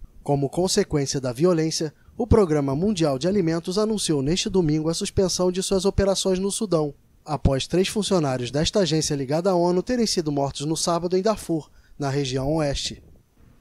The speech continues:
A disputa entre o exército e as forças de apoio rápido bloqueia a transição democrática exigida pela comunidade internacional para retomar a ajuda ao Sudão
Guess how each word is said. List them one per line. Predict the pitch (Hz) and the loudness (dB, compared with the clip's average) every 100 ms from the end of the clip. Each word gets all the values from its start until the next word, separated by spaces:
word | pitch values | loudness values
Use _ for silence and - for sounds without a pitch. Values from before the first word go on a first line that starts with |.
| - | 0
A | 180 | 2
disputa | 156 - - 175 175 | 2 2 4 4 4
entre | 196 208 | 2 2
o | |
exército | 143 139 - 147 | 2 0 -2 -2
e | |
as | 131 | -2
forças | 165 160 160 | -2 -2 0
de | 147 | -2
apoio | - 175 202 | 2 4 6
rápido | 160 170 180 185 | 4 -2 0 0
bloqueia | 180 285 226 226 | 0 0 4 4
a | 214 | 4
transição | 185 170 165 143 127 | 0 0 0 0 0
democrática | 151 196 185 147 139 - 165 | 4 4 4 2 0 -2 -2
exigida | 156 135 131 131 | -2 -2 -2 0
pela | 143 143 | 0 0
comunidade | 151 147 147 139 160 180 | 0 2 2 2 0 0
internacional | 190 175 175 170 131 123 | 0 0 0 0 0 -2
para | 139 139 | -2 0
retomar | 156 165 143 135 | 0 2 0 0
a | 123 | -2
ajuda | 113 151 185 | -2 0 0
ao | |
Sudão | 202 165 165 | 2 2 2